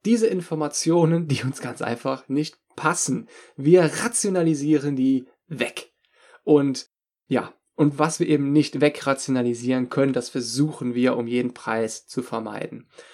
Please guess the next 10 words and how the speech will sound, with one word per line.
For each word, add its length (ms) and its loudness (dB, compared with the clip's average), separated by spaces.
Und 180 0
damit 480 4
führt 360 6
es 100 6
eben 220 0
dazu, 560 -2
dass 260 -10
wir 540 -2
eher 420 0
häufiger 800 4